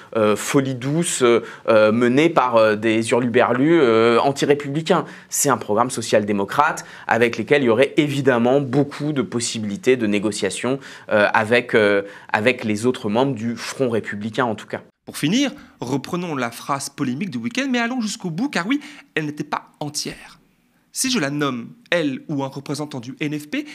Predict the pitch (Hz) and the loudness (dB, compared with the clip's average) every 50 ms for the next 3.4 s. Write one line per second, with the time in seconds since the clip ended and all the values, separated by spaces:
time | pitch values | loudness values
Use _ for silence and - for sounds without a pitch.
0 | - - - - 220 190 170 185 190 165 165 160 175 165 170 175 214 156 127 127 | -20 -14 -8 -6 -4 -4 -2 -2 -2 -4 -4 -6 -6 -6 -6 -6 -6 -6 -6 -6
1 | 127 - 127 113 120 117 120 113 120 120 117 - 170 208 220 - - - 147 131 | -8 -8 -8 -8 -6 -4 -4 -4 -4 -6 -4 -4 -6 -6 -6 -8 -8 -6 -4 -2
2 | 123 131 131 120 123 120 123 120 120 - - 156 190 - - _ _ _ - - | -2 -2 -2 -4 -6 -8 -8 -10 -10 -10 -10 -10 -10 -12 -14 _ _ _ -12 -10
3 | - - 147 147 - - - | -8 -8 -8 -10 -8 -12 -12